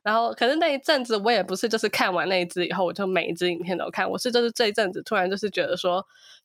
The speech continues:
特别去看他们那些什么交友啊，或者是就是他们几个在那，还有星座，我都觉得他们分享的东西就都很白痴。然后他们互相就是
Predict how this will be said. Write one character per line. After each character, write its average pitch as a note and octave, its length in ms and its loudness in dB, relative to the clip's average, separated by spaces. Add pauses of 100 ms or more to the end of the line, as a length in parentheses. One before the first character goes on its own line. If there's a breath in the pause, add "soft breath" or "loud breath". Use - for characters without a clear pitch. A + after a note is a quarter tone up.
(480)
特 D4 160 2
别 G3 160 2
去 A#3 160 0
看 A3+ 200 0
他 A3 100 2
们 G3+ 140 0
那 G#3 60 0
些 G3+ 160 0
什 G3 140 -2
么 D3+ 280 0 (420 loud breath)
交 G#3 300 2
友 E3 340 2
啊， D#3 340 2
或 G3+ 160 0
者 F#3+ 140 0
是 G3 560 0 (100)
就 B3+ 100 0
是 B3+ 80 0
他 B3+ 200 2
们 A3+ 160 2
几 F3 180 -4
个 E3 180 0
在 G3+ 120 0
那， G3 100 -2
还 A3 140 2
有 F#3+ 120 4
星 G3+ 320 0
座， G#3 220 2
我 G3 80 0
都 A#3 100 4
觉 A#3 120 0
得 G3 40 2
他 G#3+ 120 2
们 F#3+ 160 0
分 F#3 240 -2
享 F3 200 -2
的 - 80 -10
东 C#3+ 160 -6
西 F#3 140 -4
就 F3 160 -2
都 E3+ 200 0
很 F3 200 -4
白 - 200 -2
痴。 - 400 -4 (340 soft breath)
然 G3 120 2
后 G3+ 80 0
他 A#3 100 2
们 G#3 160 0
互 G#3+ 240 0
相 G3 280 0
就 G3 100 -4
是 G#3 280 2